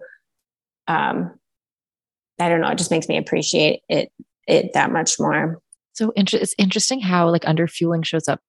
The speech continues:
Speaker 2: differently in different people, you know? Like, I'm imagining th-, something like a stress fracture, like, you've, there's probably has to be kind of, like, a long term of underfueling that, like,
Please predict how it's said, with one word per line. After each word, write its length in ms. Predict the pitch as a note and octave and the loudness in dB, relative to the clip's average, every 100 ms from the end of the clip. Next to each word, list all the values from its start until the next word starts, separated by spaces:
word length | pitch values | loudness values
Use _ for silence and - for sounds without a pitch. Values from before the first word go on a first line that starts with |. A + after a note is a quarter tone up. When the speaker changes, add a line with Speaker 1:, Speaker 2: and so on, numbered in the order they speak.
| - _ | -20 _
Speaker 2:
differently 440 | - - F3 F#3 | -8 -4 -2 0
in 60 | F#3+ | 0
different 320 | F#3 - F3 | -2 -6 -8
people, 560 | E3 - - - G#3+ G3+ - | -8 -4 -4 -4 -6 -8 -4
you 160 | G#3+ | -2
know? 340 | G#3+ A3 A#3+ A3+ _ - | 0 0 -2 -8 _ -2
Like, 340 | E3+ D3 - | 2 2 0
I'm 220 | - E3 F3+ | 0 2 4
imagining 560 | F3 D#3+ E3+ F3+ F3+ | 2 2 0 -2 -4
th-, 160 | - D#3 | -6 -10
something 180 | F3 E3 | -8 -6
like 140 | D#3+ | -6
a 60 | - | -6
stress 280 | - - - | -4 -6 -4
fracture, 420 | - - - F3+ | -6 -4 -4 -4
like, 160 | F3 - - - - _ | -4 -8 -20 -20 -20 _
you've, 180 | F3+ F3 - _ | -6 -6 -8 _
there's 220 | - F3+ - | 0 2 2
probably 280 | D#3+ D#3 D#3 | 0 2 0
has 200 | C#3+ - | -4 -8
to 80 | E3 | -10
be 80 | D#3+ | -10
kind 200 | - D#3 | -6 -6
of, 80 | D3+ | -6
like, 140 | D3+ | -6
a 80 | D#3 C#3+ | -6 -4
long 320 | D3 D3+ D3+ | -4 -4 -6
term 460 | - D3+ D#3 E3 D#3 _ - _ - | -6 -4 -2 -4 -8 _ -20 _ -8
of 80 | C#3 | -4
underfueling 920 | D#3 D3 D3+ - E3 E3 E3 F#3+ F3+ | 0 0 0 -2 -2 0 0 0 0
that, 120 | - | -2
like, 320 | - A#1+ - | -4 -4 -6